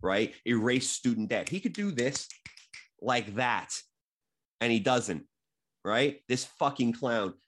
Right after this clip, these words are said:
he can't even put his spacesuit and his watch on right. Did you see the picture? <laughs> He's got his watch on the outside of his thing. Like, he needs to check the time. Like, what are you doing with your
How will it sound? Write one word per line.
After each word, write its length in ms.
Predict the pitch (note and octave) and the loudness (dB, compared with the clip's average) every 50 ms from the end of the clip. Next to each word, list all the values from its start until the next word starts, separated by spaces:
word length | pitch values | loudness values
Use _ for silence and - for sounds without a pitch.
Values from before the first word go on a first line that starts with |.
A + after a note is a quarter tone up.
| _ _ | _ _
he 160 | - D3 C3+ | -4 -4 -2
can't 240 | - - D#3 C#3 C3+ | 2 2 4 4 4
even 200 | C3 A#2+ A#2+ A#2+ | 4 4 2 2
put 140 | A#2+ C#3+ A#2+ | 2 2 0
his 140 | A2 - - | 0 0 -4
spacesuit 560 | - - - B2+ C3 B2+ C3 - B2+ A#2+ A2+ | -4 -2 0 0 0 0 -2 -2 -4 -4 -2
and 80 | A2 | -4
his 140 | G#2+ F#2 F2+ | -6 -8 -6
watch 380 | G2 A2 A#2+ B2 B2+ C3 - B2+ | -2 -2 0 0 0 0 0 0
on 160 | G#2+ G2 F#2+ | 0 0 0
right. 180 | F#2 F2 E2+ - | -2 -4 -4 -6
Did 140 | G2+ F#2+ | -8 -8
you 60 | G2+ G#2+ | -8 -4
see 180 | - D3 C#3+ | 0 0 2
the 80 | C#3+ C#3 | 2 2
picture? 440 | C#3+ D#3+ D#3+ D#3 - F#3+ G#3 G3+ - - _ _ _ - - | 0 -2 -2 0 0 0 0 -2 -4 -14 _ _ _ -6 0
<laughs> 480 | B3+ G#3+ F3 E3 - - - - _ - | 2 4 4 4 2 -2 -8 -20 _ -10
He's 220 | - - F3+ D#3 | -6 -4 -4 0
got 180 | - F3+ E3 D#3 | 2 2 4 4
his 140 | D#3+ C#3+ C3 | 4 0 0
watch 560 | C3+ D3+ F3 F3+ D#3+ C3 B2 - - - - _ _ _ _ - | 0 2 4 4 4 4 2 0 -4 -12 -16 _ _ _ _ -4
on 220 | C#3 D3+ D3 D3 D3+ | 0 2 2 2 4
the 160 | D3 D3 D#3 | 4 4 4
outside 720 | D#3+ D#3+ D#3+ - - - - C#3+ C3+ C3 B2 B2 B2+ - _ _ _ _ _ | 4 2 0 -2 -4 -4 -2 0 2 2 0 0 -2 -6 _ _ _ _ _
of 140 | - C3+ C3+ | 0 0 2
his 200 | C3+ C3 C3 - | 2 -2 -4 -6
thing. 460 | - - - F3 C#3+ A2+ F2+ D#2+ - - _ - | -10 -2 0 2 2 2 0 -2 -8 -14 _ -2
Like, 160 | B2+ C3+ C3 | -2 0 0
he 100 | C#3 C3+ | 2 2
needs 220 | C#3+ D3 C#3+ C#3 - | 2 2 2 0 -4
to 80 | C#3 | -4
check 300 | C3 - - D#3 C#3 - | -4 -2 -2 -2 -2 -2
the 80 | - C#3 | -4 -6
time. 440 | - - D3 C#3 B2+ A2+ F#2+ F#2 - - | -4 -2 -2 0 0 0 -2 -4 -6 -6
Like, 240 | G#2+ B2 A#2+ A#2 - | -4 -4 -4 -4 -4
what 240 | B2 C3+ D3 F#3 A3 | -4 -2 2 4 6
are 40 | |
you 220 | B3 C#4+ C#4+ - D#3 | 6 6 6 4 4
doing 360 | E3 F3+ D3+ G#2+ F#2 G2 G#2 | 2 4 4 4 2 0 0
with 180 | A2 A2+ G#2 G2+ | 0 0 0 0
your 140 | G#2 G2+ | 0 -2